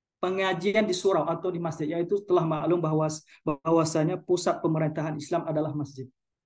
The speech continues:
Maka di sini juga, eh, di Patani juga adalah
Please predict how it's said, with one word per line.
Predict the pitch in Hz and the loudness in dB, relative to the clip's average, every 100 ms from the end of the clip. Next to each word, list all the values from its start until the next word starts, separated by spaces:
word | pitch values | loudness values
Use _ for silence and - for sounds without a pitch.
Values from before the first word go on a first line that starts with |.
| _ _ | _ _
Maka | 131 160 160 202 214 214 | -2 0 2 2 4 4
di | 170 170 | 2 2
sini | - 175 170 | 2 2 2
juga, | 156 156 208 - | 0 0 0 0
eh, | 151 | -2
di | 143 156 | -2 -2
Patani | 156 156 156 170 | -2 -2 -2 -4
juga | 160 160 - | -2 -2 -4
adalah | 160 160 | -2 -2